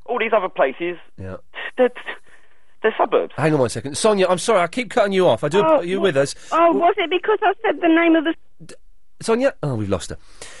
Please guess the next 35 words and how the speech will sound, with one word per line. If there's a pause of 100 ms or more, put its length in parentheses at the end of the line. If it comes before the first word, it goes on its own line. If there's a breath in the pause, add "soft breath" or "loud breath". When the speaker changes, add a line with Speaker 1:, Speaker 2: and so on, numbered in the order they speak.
(200 loud breath)
Speaker 2:
So, (420)
uh,
yeah,
I,
I, (180)
I,
also,
I'm
kind
of
of
the
mind,
if
a
tube
comes
overground
Speaker 1:
Yeah,
that's
it.
Speaker 2:
then
Speaker 1:
It's
no
longer
London.
Speaker 2:
that's
not
London,
is
it?
Speaker 1:
And,
Speaker 2:
That
Speaker 1:
and
as